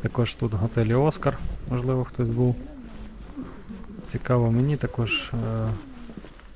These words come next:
глядачам. Цікаво буде дізнатися, як в цих санаторіях. Бачите, як виглядає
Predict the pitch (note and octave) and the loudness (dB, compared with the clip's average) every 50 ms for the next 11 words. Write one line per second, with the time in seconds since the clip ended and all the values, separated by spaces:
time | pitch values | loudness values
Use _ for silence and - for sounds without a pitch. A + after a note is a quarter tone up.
0 | - - - A#2 A2+ A#2+ G#2+ A#2 A#2 - - D#3 D#3 D3 C3+ - - - - - | -8 2 4 6 6 6 6 4 2 2 2 2 2 2 0 -4 -8 -12 -14 -14
1 | - - - - - - - - - - - - - - - - - - B2+ - | -14 -12 -12 -12 -12 -10 -10 -10 -10 -10 -10 -10 -12 -12 -10 -8 -6 -4 0 4
2 | C3+ C3 C3 A#2+ B2 C3 A#2 B2 A#2+ G#2 - - - - - - - A#2+ A#2+ A#2+ | 6 6 6 6 6 4 6 6 4 2 0 -6 -12 -14 -12 -8 -2 0 2 6
3 | A#2+ B2+ A#2+ A#2 - A2+ - - A#2+ A#2+ A#2+ - - - - B2 A2+ - - - | 6 6 6 6 4 0 2 4 6 6 6 4 0 0 2 2 2 2 0 -4
4 | - - - - - - - - - - - - - - - - - - - - | -4 -6 -8 -10 -12 -14 -14 -14 -10 -8 -6 -4 -4 -6 -6 -10 -14 -14 -10 -8
5 | - - - - - - B2+ B2 B2 A#2 - C3 B2 A#2 A#2+ A#2 A2+ A2 - - | -6 -6 -6 -8 0 2 4 6 6 6 6 6 6 8 8 8 6 6 2 -4
6 | - - - - - - - - - - - - - - - - - - - - | -6 -8 -10 -10 -12 -14 -18 -18 -16 -16 -16 -16 -16 -14 -14 -12 -12 -12 -16 -16
7 | - - - - - - - - - - - - - - - - - - - - | -16 -16 -16 -18 -18 -16 -14 -14 -14 -14 -16 -18 -18 -18 -20 -20 -18 -18 -18 -16
8 | - - - - - - - - - - - - - - C#3+ B2+ A#2+ A2+ G#2+ - | -16 -16 -16 -18 -18 -16 -10 -8 -8 -8 -8 -10 -12 -6 -4 0 0 0 0 0
9 | - - A#2+ A2+ A2+ A2 - A#2 A#2 A2 A2+ A#2 A2 A2+ A2 G#2+ G#2+ G#2+ G2+ | -2 0 2 2 2 2 2 2 2 4 4 2 4 4 4 4 4 4 2